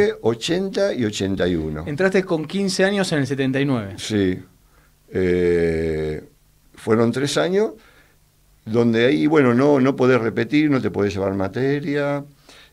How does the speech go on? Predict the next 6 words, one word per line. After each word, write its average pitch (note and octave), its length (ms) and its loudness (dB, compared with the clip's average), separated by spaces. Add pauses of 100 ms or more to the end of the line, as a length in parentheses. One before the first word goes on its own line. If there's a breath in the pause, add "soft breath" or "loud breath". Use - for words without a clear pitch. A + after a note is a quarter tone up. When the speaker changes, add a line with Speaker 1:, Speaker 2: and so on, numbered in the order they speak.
(140)
Speaker 2:
Eh, D3 480 0 (600)
tenía C#4+ 240 0
su C#3+ 120 0
exigencia. F2 760 0 (100)
Speaker 1:
Ujú. C3 300 -8
Speaker 2:
Y, C3+ 280 2